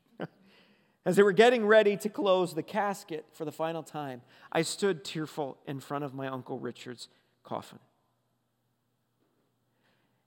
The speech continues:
And I reached out my hand and touched his arm. And it sent a shiver up and down my spine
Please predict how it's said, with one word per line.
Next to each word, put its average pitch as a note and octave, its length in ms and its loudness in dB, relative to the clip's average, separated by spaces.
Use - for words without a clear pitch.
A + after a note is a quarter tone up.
And D3+ 400 0
I D#3 80 0
reached E3 480 -4
out G3 180 -2
my D3 140 -4
hand C3 640 -8
and C3 140 -6
touched - 400 -6
his A#2+ 260 -12
arm. A2 380 -14
And C#3+ 100 -2
it G3 140 -2
sent F#3+ 420 -6
a C3 60 -14
shiver B2 640 -6
up C#3+ 200 -2
and B2+ 120 -8
down B2 260 -8
my A2+ 180 -12
spine - 340 -16